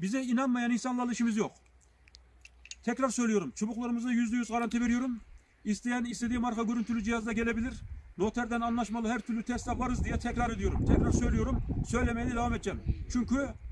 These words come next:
evet, çubuklarımız yüzde yüz iş yapıyor. Kanıt mı? Kanıt burada, bakın.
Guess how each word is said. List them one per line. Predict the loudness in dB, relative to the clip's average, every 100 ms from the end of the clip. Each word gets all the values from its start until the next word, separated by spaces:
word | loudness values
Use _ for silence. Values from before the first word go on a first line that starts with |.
| -6
evet, | -4 -2
çubuklarımız | -2 -4 -2 -2 -2 -2
yüzde | 0
yüz | 0 0
iş | -2
yapıyor. | -4 -6 -8 -10 -10 -12 0
Kanıt | 2 2 -2
mı? | -6 -6 -2
Kanıt | -2 0
burada, | -2 0
bakın. | 2 0 -2